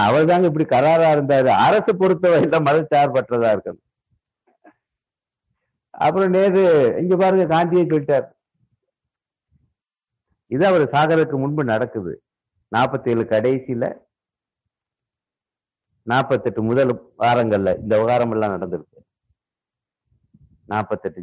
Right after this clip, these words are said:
ஜனவரி முப்பதுல அவரை சுட்டு கொண்டுட்டாங்க. இது தனியாக பேசப்படணும்.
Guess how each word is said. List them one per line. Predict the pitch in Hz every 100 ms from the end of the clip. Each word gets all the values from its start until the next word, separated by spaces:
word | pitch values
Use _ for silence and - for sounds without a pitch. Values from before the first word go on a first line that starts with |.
| 92
ஜனவரி | 98 104 101 87
முப்பதுல | 95 107 95 95 92
அவரை | 92 90 85 82
சுட்டு | - - -
கொண்டுட்டாங்க. | 85 80 - - _ _ - _ _ _ _ _ _ _ _ _ _ _ _ _ _ 120 123 127 113 101 80 _ _ _ _ _ _ _ _ _ _ _ _ _ _ _ _ _ _ _ _ _ _ _ _ _ _
இது | - - - - - -
தனியாக | 110 117 120 110 107
பேசப்படணும். | 107 107 104 101 98 98 95